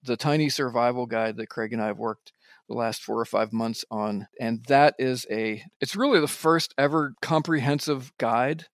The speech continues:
that I've seen that actually fits in a credit card slot in your wallet. Uh, Craig and I are, are kind of blessed 'cause we have a,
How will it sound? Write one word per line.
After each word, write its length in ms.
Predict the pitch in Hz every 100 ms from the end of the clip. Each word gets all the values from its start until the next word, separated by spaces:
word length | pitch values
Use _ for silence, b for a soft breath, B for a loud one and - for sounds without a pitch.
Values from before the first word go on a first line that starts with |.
| _
that 160 | 127
I've 180 | 120 113
seen 400 | - 139 139 147 - b b -
that 120 | 120
actually 460 | 127 135 - 147 123
fits 360 | - 127 -
in 80 | 127
a 60 | 113
credit 340 | - 127 107
card 300 | - 113 113
slot 300 | - 110 107 -
in 80 | 107
your 140 | 101
wallet. 360 | 113 113 - - -
Uh, 120 | 107
Craig 300 | - 147 147
and 100 | 139
I 60 |
are, 220 | 131 123 -
are 100 | 123
kind 200 | 113 135
of 160 | 113 107
blessed 320 | 120 131 -
'cause 160 | 135 127
we 100 | 123
have 140 | 117
a, 180 | 113